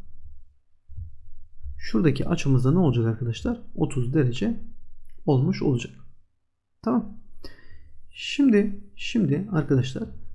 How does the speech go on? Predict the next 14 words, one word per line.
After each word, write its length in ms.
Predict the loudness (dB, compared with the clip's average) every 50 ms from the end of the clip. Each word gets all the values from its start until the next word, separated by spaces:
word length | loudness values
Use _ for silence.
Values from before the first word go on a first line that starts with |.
| -8 -6 -6
şuradaki 480 | -6 0 2 4 4 6 4 6 4
mesafeyi 560 | 4 4 2 2 4 2 2 2 0 0 0 2
bilmiyorum 400 | 4 4 6 6 6 6 6 6
ya 140 | 6 6
ben. 120 | 4 2 4 6
Ne 180 | 6 8 8
diyelim? 360 | 8 8 6 6 4 2 0 -6 -10 -12 -12 -12 -8 -2
A 240 | 2 4 4 4 4
diyelim. 240 | 4 2 2 2 -2 -4 -6 -6 -6 -8 -10 -10 -6 -2
O 100 | 0 4
zaman 300 | 4 6 6 6 6 6
bu 80 | 6 6
makasın 680 | 6 6 6 6 4 2 4 4 2 2 2 2 6
boyu 280 | 8 10 10 10 8